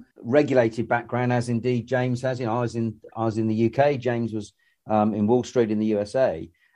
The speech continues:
And, and there, so much time is spent on compliance. And if it's time, it's cost. And it's either cost to the investor or it's cost to the shareholders.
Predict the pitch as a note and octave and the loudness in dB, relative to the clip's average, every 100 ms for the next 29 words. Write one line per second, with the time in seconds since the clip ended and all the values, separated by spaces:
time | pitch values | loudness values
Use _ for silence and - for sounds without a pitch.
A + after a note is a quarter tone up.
0 | - C#3 C#3+ D3 D3+ D3 - C3+ C3+ D#3+ | -4 -2 0 0 0 -2 -10 -20 -6 4
1 | G3+ G3+ - - - - A3 A#3+ A#3 A3 | 6 4 0 -18 -12 0 4 6 6 4
2 | - - G3 F#3+ E3+ D#3 - - D#3+ D3+ | -2 -2 2 4 4 2 0 -4 -2 -2
3 | - C#3 B2+ B2 A#2+ D#3+ D3+ G#2+ E2+ - | -4 -6 -4 -4 -2 2 2 2 -4 -10
4 | - - _ _ _ B2+ C3 C3 B2+ B2+ | -16 -20 _ _ _ 2 4 4 2 -2
5 | - - D#3+ - D3+ - - E3+ F3+ F3+ | -12 -2 0 4 2 0 0 4 6 6
6 | D#3 - - D#3+ A#2 - - B2 B2 D#3+ | 4 -2 -2 2 2 0 -6 -2 2 2
7 | E3 E3 D#3 - - B2 A2+ C3 B2+ - | 2 0 -4 -4 -4 -2 2 2 0 0
8 | D#3+ A2+ A2+ - - B2+ - A2 - C#3 | 0 2 -2 -6 -8 -8 -8 -8 2 4
9 | A#2+ F#2+ D#2+ D#2+ F2 | 4 2 -2 -8 -14